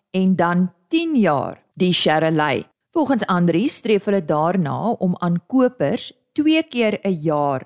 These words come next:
goed aanpasbare diere met goeie genetiese vordering te bring. Vanjaar se aanbod is vyfentwintig Simmenthaler bulle, twintig Simbra bulle, twintig Charolais bulle, tien stoet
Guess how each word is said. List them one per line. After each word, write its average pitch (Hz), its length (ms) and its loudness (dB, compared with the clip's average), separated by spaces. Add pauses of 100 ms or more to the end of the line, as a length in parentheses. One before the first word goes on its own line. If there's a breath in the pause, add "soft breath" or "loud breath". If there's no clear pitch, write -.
(120)
goed - 320 0
aanpasbare 165 1160 -2 (100)
diere 185 540 0
met 185 240 0
goeie 254 340 0
genetiese 196 680 -2
vordering 190 840 -2
te 180 100 0
bring. 151 280 -2 (140)
Vanjaar 262 320 2
se 269 120 -2
aanbod 214 580 0
is 165 280 -2
vyfentwintig 165 680 -4
Simmenthaler 180 800 0
bulle, 220 320 2 (600)
twintig 233 500 0 (100)
Simbra 269 540 -2
bulle, 147 420 -2 (520)
twintig 156 520 -4 (100)
Charolais 151 640 -2
bulle, 214 340 0 (680)
tien 262 400 0 (120)
stoet - 520 -6